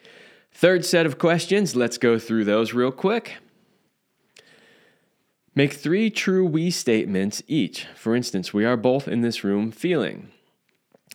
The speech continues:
Complete this sentence. "I wish I had someone with whom I could share blank."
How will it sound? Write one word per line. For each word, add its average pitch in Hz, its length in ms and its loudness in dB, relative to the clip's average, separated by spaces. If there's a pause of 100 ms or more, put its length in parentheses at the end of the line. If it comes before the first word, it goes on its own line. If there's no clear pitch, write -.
(120)
Complete 110 400 -2
this 123 160 0
sentence. 143 500 -2 (400)
"I 104 120 0
wish 127 200 2
I 120 140 2
had 123 240 0
someone 123 560 0
with 113 180 0
whom 110 260 0
I 104 200 0
could 110 200 -2
share 107 580 2 (200)
blank." - 480 -4